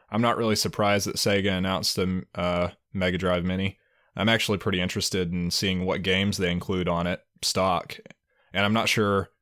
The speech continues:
uh, I wonder if it's got the ability to play the cartridges. I didn't even, I didn't even look at it enough to know if it does that, but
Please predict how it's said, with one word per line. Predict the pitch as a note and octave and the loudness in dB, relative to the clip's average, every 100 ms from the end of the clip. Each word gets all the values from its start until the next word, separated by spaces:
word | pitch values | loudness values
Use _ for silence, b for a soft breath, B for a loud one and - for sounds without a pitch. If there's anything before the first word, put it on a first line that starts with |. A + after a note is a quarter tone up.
| _ _ _ - - | _ _ _ -6 -4
uh, | F2+ F2+ F2+ - _ _ _ _ _ _ _ | -2 -2 -4 -8 _ _ _ _ _ _ _
I | G#2+ | -2
wonder | A2 A#2+ | 2 2
if | A2 | 0
it's | A2 | -2
got | - A2 | -2 0
the | G#2+ | 0
ability | F#2 G2+ G2+ G2+ | 2 2 4 2
to | F2 | 0
play | - G2+ G2 | 0 0 0
the | F#2 | -2
cartridges. | - - G#2+ G#2+ - E2+ - - - - - - | -4 0 2 2 -2 -8 -8 -10 -6 -4 -4 -2
I | |
didn't | G2+ G2 | 0 2
even, | G2 F#2 F#2 - | 2 0 -2 0
I | A2+ | 0
didn't | A2 | 0
even | G2+ F#2 | -2 -2
look | F#2+ G#2+ | 0 0
at | |
it | F#2 | 0
enough | F2+ F#2 F2+ | 0 -2 -2
to | F2+ | -2
know | F2 F2 | -2 0
if | F2 | -2
it | E2+ | -2
does | F#2 E2+ | -2 -2
that, | F2 F2 D#2+ - E2 | -2 -2 -2 -6 -4
but | E2 E2 | -4 -4